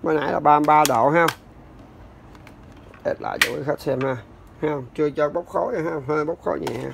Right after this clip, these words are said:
Đút cái máy vô trống luôn. Ha, bốn mấy độ ha quý khách.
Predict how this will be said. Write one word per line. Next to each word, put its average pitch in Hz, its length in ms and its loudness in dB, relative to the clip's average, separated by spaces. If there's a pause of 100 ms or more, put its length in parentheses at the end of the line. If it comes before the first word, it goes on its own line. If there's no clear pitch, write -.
(3000)
Đút - 200 -2
cái 175 80 -4
máy 170 320 0
vô 156 180 -2
trống 165 140 -6
luôn. 156 280 0 (2250)
Ha, 151 180 -2
bốn 170 280 0
mấy 190 200 0
độ 135 260 2
ha 160 80 2
quý 165 200 2
khách. 175 160 0